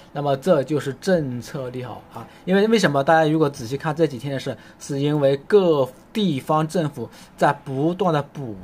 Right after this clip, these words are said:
贴买车的资金，对不对？这个时候就这几天啊，地方政府有的补一千，有的补两千，补三千的都有啊，大家可以去看一下当时的新闻。好，然后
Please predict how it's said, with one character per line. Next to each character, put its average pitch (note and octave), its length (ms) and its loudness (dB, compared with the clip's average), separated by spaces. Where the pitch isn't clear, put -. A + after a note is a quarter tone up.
贴 F3+ 480 -2
买 A#2+ 400 -2
车 - 260 -6
的 C3 140 -2
资 D3 140 -8
金， E3+ 200 -2
对 F3+ 120 2
不 F3 80 0
对？ E3 160 4
这 D#3 100 4
个 C3+ 120 0
时 C3+ 100 -6
候 A2 140 -6
就 E3 160 -4
这 E3 120 4
几 C#3 140 0
天 B2+ 180 -6
啊， A2+ 200 -8
地 E3+ 120 0
方 D3 140 0
政 D3+ 160 -2
府 B2+ 160 -2
有 C3 160 -2
的 C#3+ 100 2
补 C#3 200 -4
一 D3+ 60 0
千， D3+ 300 -2
有 C3+ 80 2
的 C3 60 2
补 C3 140 -6
两 A#2 200 -2
千， C#3+ 320 -6
补 G#2 120 -14
三 C#3+ 280 -2
千 D#3+ 140 -6
的 C#3 120 0
都 D#3 180 4
有 C3 120 2
啊， G#2 140 -14
大 A#2 120 -10
家 A#2+ 60 -8
可 A#2+ 120 -10
以 G#2 60 -10
去 C3 100 -16
看 D3 200 -8
一 C3+ 40 -6
下 C3 100 -8
当 B2+ 160 -8
时 - 80 -14
的 A#2+ 80 -12
新 C3+ 220 -8
闻。 A#2+ 120 -8
好， F3 200 -2
然 F3 140 2
后 G#3+ 220 4